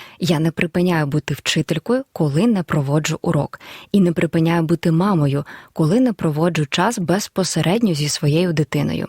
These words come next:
Так само і ви. У своєму віці ви вже багато ким є.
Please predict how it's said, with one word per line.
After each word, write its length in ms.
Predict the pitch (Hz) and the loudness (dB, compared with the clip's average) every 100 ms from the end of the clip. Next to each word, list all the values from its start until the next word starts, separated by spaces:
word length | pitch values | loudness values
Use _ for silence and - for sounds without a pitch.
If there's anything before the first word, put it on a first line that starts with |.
| - - - - | -10 -20 -20 -6
Так 160 | - - | -4 -2
само 360 | - 233 214 170 | 0 2 2 2
і 120 | 202 | 0
ви. 280 | 180 170 139 - _ _ _ - | 2 2 0 -8 _ _ _ -4
У 80 | 185 | -2
своєму 440 | 175 175 190 175 | 2 2 4 4
віці 360 | 165 254 - 180 | 4 0 0 0
ви 140 | 165 | 2
вже 280 | 156 147 214 | 0 0 0
багато 600 | 160 156 147 233 - 214 | 0 0 0 -2 -2 -4
ким 320 | - 190 190 | 0 2 2
є. 300 | 165 165 139 | 2 0 0